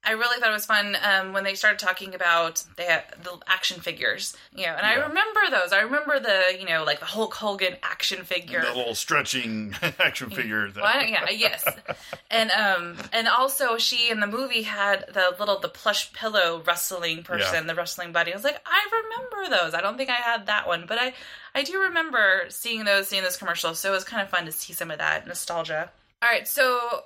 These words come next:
Speaker 1: with The Rock, when we saw him, I really liked the piece of advice that he was giving them, which is to be the best first you.
Speaker 2: Yeah.
Speaker 1: 'Cause basically, and I think we even see this, like, in the preview or something, but they ask, like, "How can we be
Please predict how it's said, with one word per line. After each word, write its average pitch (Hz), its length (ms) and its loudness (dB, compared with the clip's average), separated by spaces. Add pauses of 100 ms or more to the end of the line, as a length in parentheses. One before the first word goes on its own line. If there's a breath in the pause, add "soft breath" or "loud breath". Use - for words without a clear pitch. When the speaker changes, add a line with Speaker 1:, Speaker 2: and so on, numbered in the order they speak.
Speaker 1:
with 226 340 0
The 208 100 -6
Rock, 202 640 2
when 208 100 -8
we 202 120 -4
saw 233 280 4
him, 190 560 -2 (180)
I 208 80 4
really 254 380 0
liked 214 260 2
the 202 60 -10
piece 196 220 -4
of 180 80 -12
advice 165 300 -2
that 175 120 -10
he 170 80 -12
was 160 140 -10
giving - 320 -8
them, - 160 -12 (400)
which 180 240 0
is 170 300 2
to - 120 -6
be 247 220 -2
the 285 100 -4
best 196 380 2
first 175 420 -2
you. - 200 -6 (480 loud breath)
Speaker 2:
Yeah. 92 200 -6
Speaker 1:
'Cause 202 200 -4
basically, 294 540 0
and 226 80 4
I 220 80 2
think 285 160 -4
we 254 80 2
even 208 140 -2
see 214 160 -6
this, 196 220 0
like, 170 140 0
in 170 80 -4
the 156 80 2
preview 170 400 -4
or 160 100 -2
something, 160 360 -6
but 160 180 2 (320 loud breath)
they 196 100 -4
ask, 208 300 2
like, 196 120 0
"How - 300 -2
can 294 180 -10
we 269 120 0
be 226 420 -8